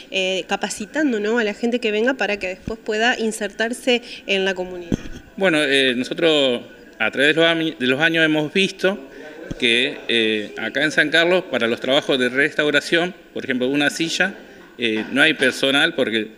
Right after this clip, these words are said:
Speaker 2: que tiene una carpintería no se dedica a eso. Entonces hay veces que, por ejemplo, diferentes empresas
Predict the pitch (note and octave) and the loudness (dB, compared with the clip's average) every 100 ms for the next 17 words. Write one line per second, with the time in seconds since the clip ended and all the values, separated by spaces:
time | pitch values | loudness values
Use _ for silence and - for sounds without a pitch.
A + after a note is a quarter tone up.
0 | - - A2+ A#2 D3+ D3 C3 C#3 C#3+ D#3+ | -10 -6 -4 0 0 2 0 0 2 4
1 | F3 D3+ C#3 - C3+ C#3+ B2 A#2 A2+ - | 2 0 -4 0 2 2 2 0 -2 -6
2 | - - - - - - - - - A2 | -18 -20 -20 -20 -20 -20 -20 -16 -10 -2
3 | C3+ C3+ C3+ C#3+ C#3+ D#3 E3 E3 A#2 B2 | -2 2 2 2 2 0 -2 -4 -2 -4
4 | A#2+ C3+ B2 A#2 B2 C#3+ C#3+ D3 D3 C3+ | -2 0 0 0 0 0 2 2 0 0
5 | D#3+ D#3 E3+ E3 | 0 2 0 -2